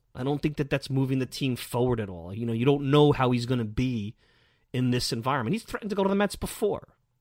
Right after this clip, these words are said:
and that, that would have been a paper move, a newspaper move, a headline move. If you wanna bring in, and I think it's a very sensible strategy that they're recommending, and it sounds like Cohen's gonna do, a V P of baseball operations to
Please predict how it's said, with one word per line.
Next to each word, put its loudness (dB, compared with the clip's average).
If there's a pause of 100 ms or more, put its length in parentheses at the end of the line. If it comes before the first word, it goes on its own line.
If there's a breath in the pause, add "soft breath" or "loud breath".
and -2
that, 0
that -2
would 0
have 2
been 6
a 4
paper -2
move, -6
a -8
newspaper -4
move, -12
a -12
headline -6
move. -18 (1900 soft breath)
If 6
you 2
wanna 4
bring 2
in, 0
and -6
I -2
think -4
it's -6
a -4
very -4
sensible -4 (1200)
strategy -2
that -10
they're -4
recommending, -6
and -8
it -10
sounds -4
like -10
Cohen's -4
gonna -8
do, -8
a -12
V -2
P -2
of -4
baseball -6
operations -8
to -12